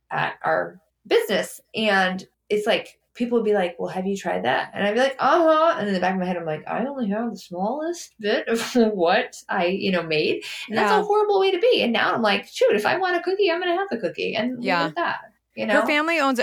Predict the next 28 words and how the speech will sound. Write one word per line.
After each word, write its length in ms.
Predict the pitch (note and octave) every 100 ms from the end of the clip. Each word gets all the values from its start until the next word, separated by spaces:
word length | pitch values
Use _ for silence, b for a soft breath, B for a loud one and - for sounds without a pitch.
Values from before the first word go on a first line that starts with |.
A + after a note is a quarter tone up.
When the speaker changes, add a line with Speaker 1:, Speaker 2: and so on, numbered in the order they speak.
| G3
Speaker 2:
they 180 | A#3+
own 240 | B3+ C4+ C4
a 120 | A3+
restaurant. 560 | F3+ E3+ - A#2 G#2 -
So 160 | G3+
just 220 | F3 F#3+
to 40 | F3+
make 160 | F3
that 180 | E3+ D#3
clear, 180 | - C#3+
Speaker 1:
Yes. 80 | D#3
Speaker 2:
Yvette 220 | E3+ F#3+
owns 220 | G#3 A3+
a 80 | C4
restaurant. 480 | F#3+ E3+ - C#3+ -
So 300 | - F3 E3+ B B -
the 80 |
fact 200 | G#3 A3
that 100 | C#4
she 140 | - A3+
makes 260 | A3 A3+
everything 400 | G#3 F3+ E3+ E3
and 80 | E3
she 120 | -
used 160 | F#3 -
to 80 | E3+
fear 380 | - D4 E4 E3+
it 240 | D3 G3+